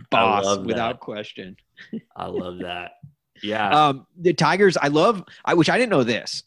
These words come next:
Speaker 1: So the Tigers' mom gave Phil the nickname Hefty.
Speaker 2: Yes.
Speaker 1: T-, I, to, I'll be honest, I legit thought that was a Jim Rome thing, because whenever Mickelson would be brought up on the show at all, there was a take about him. If a caller called in about him, or no matter,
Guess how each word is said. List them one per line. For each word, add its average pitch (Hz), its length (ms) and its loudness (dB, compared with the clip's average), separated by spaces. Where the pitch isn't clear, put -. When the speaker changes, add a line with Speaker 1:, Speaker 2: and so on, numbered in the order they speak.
Speaker 1:
So 143 260 2
the 127 80 -8
Tigers' 156 380 0
mom 113 460 0
gave 113 480 0
Phil 107 480 0
the - 120 -8
nickname 98 560 -4
Hefty. 76 540 -6
Speaker 2:
Yes. - 640 -6
Speaker 1:
T-, - 120 -12
I, 117 100 -8
to, 156 180 4
I'll 135 160 4
be 175 100 6
honest, 170 300 0
I 143 320 2
legit 135 440 2
thought 120 220 -2
that 107 140 -2
was 107 120 -6
a 101 40 -6
Jim 95 260 -4
Rome 90 200 -6
thing, 65 300 -14
because 117 380 0
whenever 131 800 0
Mickelson 127 500 -2
would 107 140 -4
be 110 120 -2
brought 104 280 -4
up 110 140 -8
on 110 100 -6
the 98 80 -6
show 90 340 -6
at 113 160 -2
all, 85 300 -6
there 92 100 -8
was 85 100 -16
a 85 60 -16
take 143 280 -4
about 123 360 0
him. 113 200 -2
If 90 140 -10
a 92 40 -14
caller 110 280 -4
called 127 380 0
in 120 140 -4
about 110 340 -4
him, 107 260 -8
or 113 160 -8
no 120 180 -4
matter, 117 320 -2